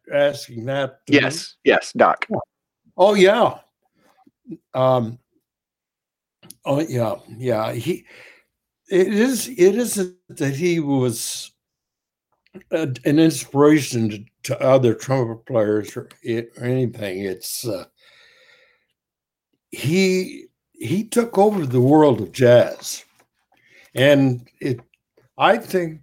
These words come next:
Speaker 1: that we were at a turning point when Louis came along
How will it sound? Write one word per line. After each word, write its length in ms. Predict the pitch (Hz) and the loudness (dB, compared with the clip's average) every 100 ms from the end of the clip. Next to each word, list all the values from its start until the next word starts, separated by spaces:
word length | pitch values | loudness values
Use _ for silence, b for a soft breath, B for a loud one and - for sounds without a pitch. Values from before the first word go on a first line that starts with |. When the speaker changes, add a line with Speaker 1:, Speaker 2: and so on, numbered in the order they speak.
| - | -4
Speaker 1:
that 320 | 147 135 - 123 - | -4 -4 -10 -20 -14
we 520 | 127 127 131 151 165 | -10 -6 -2 0 -2
were 380 | 147 143 139 135 | -2 -2 0 0
at 140 | 127 | 0
a 80 | 113 | -4
turning 640 | - - 175 175 131 104 | -8 -6 -2 -2 -2 -4
point 420 | - 107 104 107 | -6 -8 -6 -8
when 240 | - 117 104 | -6 -4 -2
Louis 400 | 110 143 139 - | 0 0 -2 -6
came 320 | - 107 104 | -8 -6 -4
along 500 | 98 101 107 110 | 2 4 4 2